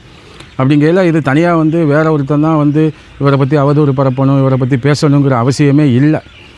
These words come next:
அப்புறம் இன்னொரு விஷயம் என்ன சொல்லியிருந்தாங்கன்னா, இந்த மாதிரி பேசுறது வந்து பொது அமைதிக்கு பங்கம் உண்டாகுது, ரெண்டு தரப்பினருக்கு மோதல் உண்டாயிரும் போல, இதுக்கெல்லாம் நடவடிக்கை எடுக்கணும் அப்படின்னு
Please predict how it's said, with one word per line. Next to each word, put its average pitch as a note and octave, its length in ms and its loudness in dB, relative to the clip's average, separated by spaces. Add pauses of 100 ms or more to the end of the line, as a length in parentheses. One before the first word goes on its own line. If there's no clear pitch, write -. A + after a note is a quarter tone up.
(120)
அப்புறம் C3 200 -2
இன்னொரு F3+ 240 0
விஷயம் D3+ 320 0
என்ன D3+ 120 0
சொல்லியிருந்தாங்கன்னா, C3 500 0
இந்த C#3+ 140 0
மாதிரி D#3 320 0
பேசுறது C3 360 -2
வந்து D3+ 440 0 (360)
பொது D3 220 0
அமைதிக்கு B2 840 0
பங்கம் C#3+ 360 0
உண்டாகுது, A2 600 0 (380)
ரெண்டு C#3 320 0
தரப்பினருக்கு C#3 600 0
மோதல் D#3 380 0
உண்டாயிரும் A2+ 440 0
போல, G#2 380 -2 (440)
இதுக்கெல்லாம் D3 540 2
நடவடிக்கை C3 500 0
எடுக்கணும் A2+ 440 -2
அப்படின்னு A2+ 260 0